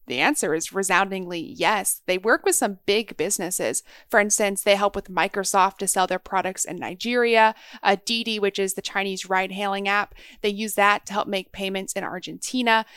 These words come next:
So just a couple of their notable volumes. I will say there's a lot of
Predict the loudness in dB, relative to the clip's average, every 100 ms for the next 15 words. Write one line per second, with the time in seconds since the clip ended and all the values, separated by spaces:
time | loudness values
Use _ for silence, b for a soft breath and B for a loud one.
0 | -14 0 2 2 0 -2 0 -2 -2 0
1 | 2 2 0 0 -2 -2 -2 -2 -2 0
2 | -2 -2 -4 -6 B B 2 2 4 4
3 | 4 2 4 2 2 4 4 2 -2